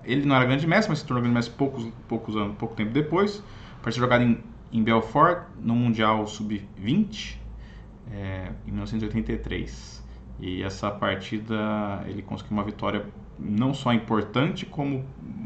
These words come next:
bastante impressionante. É, a gente não vai ver a partida toda, mas depois eu recomendo <laughs> fortemente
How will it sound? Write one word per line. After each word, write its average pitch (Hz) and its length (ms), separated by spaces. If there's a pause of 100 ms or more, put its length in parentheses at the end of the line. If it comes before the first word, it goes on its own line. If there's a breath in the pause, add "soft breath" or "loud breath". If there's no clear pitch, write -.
(760)
bastante 110 540
impressionante. 117 1080 (540 loud breath)
É, 92 120
a 92 80
gente 107 180
não 123 80
vai 107 160
ver 104 80
a 95 60
partida 104 340
toda, 180 300
mas 117 160
depois 120 260
eu 127 40
recomendo 127 300
<laughs> - 0
fortemente 127 920